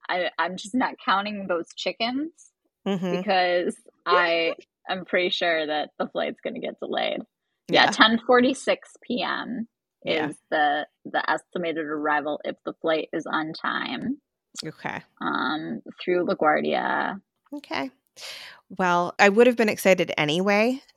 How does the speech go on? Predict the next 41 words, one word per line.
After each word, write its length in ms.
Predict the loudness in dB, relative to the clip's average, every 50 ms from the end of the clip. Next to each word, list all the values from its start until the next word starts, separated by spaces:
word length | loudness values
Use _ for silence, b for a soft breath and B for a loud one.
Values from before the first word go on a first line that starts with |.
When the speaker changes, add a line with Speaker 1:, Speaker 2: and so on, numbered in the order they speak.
| _ -6
Speaker 2:
to 440 | 2 4 4 4 6 4 4 2 0
hear 280 | -2 -2 0 0 0 2
how 180 | 4 4 4
this 240 | 6 4 2 0 -2
trip 220 | -2 -2 -2 -2 -2
goes, 460 | 0 2 2 4 2 2 0 -2 -8 -10
<laughs> 80 | 2 8
but 200 | 8 8 8 8
I'm 200 | 6 4 4 2
even 280 | 2 2 2 4 4 2
more 160 | 4 2 2
excited 360 | 2 2 2 2 4 4 2 2
'cause 180 | 2 0 -2 0
now 260 | -2 0 0 0 0
I 220 | 0 0 -2 -2
will 180 | -2 -4 -6 -6
be 180 | -6 -6 -8 -6
there. 400 | -2 0 0 2 2 2 0 -2 -2 -4
Speaker 1:
And 140 | -6 -6 -2 2
I'm 260 | 6 8 8 8 6 4
even 380 | 2 4 6 6 6 6 4
more 220 | 4 4 6 6 4
excited. 880 | 4 2 0 -4 -2 0 2 2 2 2 0 0 0 0 -2 -2 -4 -4 -4
I 160 | -2 -4 -4 0 0
feel 160 | 2 2 4
like 200 | 4 4 4 2
it's 200 | 0 -4 -4 _
like 340 | 0 2 2 2 0 -2 -6 -16 _ _ -2
a 440 | -2 0 0 -2 -2 -2 -4 -6 -8 -10 _ _ _ _ _ _ _ _ _ _ _ _ -6
Jeanette 360 | -4 -2 2 4 4 2 2 -4 -4
Friend 380 | _ 0 2 2 0 -2 -2 -4 -6 -6 -8
palooza. 640 | -12 -6 -4 -4 -2 0 0 0 0 0 0 0 -2
I've 340 | -2 0 0 -2 -2 -2 0
got 340 | 2 4 4 4 2 0 -4 _ _ -12 -8
Speaker 2:
Mm-hmm. 480 | -4 -4 -4 -4 -6 -6 -8 -6 -4 -2
Speaker 1:
my, 140 | -2 -2 -4 -6 -8 -12 _
my, 360 | 0 2 2 2 2 0 -2 -4 -2
my 300 | -2 -2 -2 0 -4 -2 0
M 160 | 0 0 0
and 80 | 0 2 2 2 2 2 0 -2 -4 -6
Ms, 200 | -6 -6 -4 -2